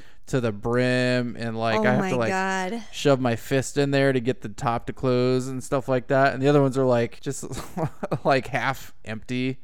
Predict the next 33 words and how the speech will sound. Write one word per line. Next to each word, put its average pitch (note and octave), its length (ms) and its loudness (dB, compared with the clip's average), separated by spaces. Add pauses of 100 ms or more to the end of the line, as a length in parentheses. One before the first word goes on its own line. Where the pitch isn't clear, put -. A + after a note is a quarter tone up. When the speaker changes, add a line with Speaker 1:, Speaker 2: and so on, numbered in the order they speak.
Speaker 2:
Oh B3+ 180 2
my B3 180 2 (120)
Speaker 1:
And, G3+ 360 0
like - 240 4
Speaker 2:
gosh. - 180 -4
I - 140 2
know A#3 280 6
Speaker 1:
<laughs> B3 140 2
Speaker 2:
you A#3+ 60 -2
didn't A3+ 380 -8
tell B3+ 340 -10
me B3+ 220 -6
that. - 400 -6
Speaker 1:
That's G3 180 6
the C#4 80 -2
first E3+ 280 -2
time D#3 160 4
I D3+ 60 6
just E3+ 220 -6
realized E3 420 2
it. G2+ 80 -4
I B2 80 -2
just B2 180 -8
found C3 220 0
out C3+ 220 2
this A#2 160 -8
week. C3 240 -4
Speaker 2:
Well, B3+ 160 2
and B3 180 2
you'd C4+ 160 -2
been B3+ 200 0
kinda A3 260 -4
scolded G#3 720 -6